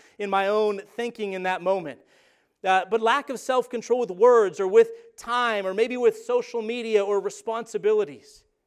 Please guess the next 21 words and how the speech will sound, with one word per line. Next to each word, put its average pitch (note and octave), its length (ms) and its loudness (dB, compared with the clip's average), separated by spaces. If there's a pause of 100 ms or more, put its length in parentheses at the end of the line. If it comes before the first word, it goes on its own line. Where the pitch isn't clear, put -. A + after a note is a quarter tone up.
(640)
Lack G#3 220 -8
of - 180 -8
patience G3 580 -14
with E3 140 -16
my E3 160 -8
kids. - 640 -14 (1300)
Lack G3+ 240 -8
of E3 120 -8
love E3+ 460 0
or E3 180 -8
encouragement D3+ 800 -10
and C#3+ 140 -16
gratitude E3 640 -10
or, D#3 240 -8 (240)
or D3 80 -16
just G3+ 300 -16 (140)
sheer G3 420 -8
selfishness. - 1120 -20 (760)
There's G3 200 -2
things B3 440 -2
that G3 420 -2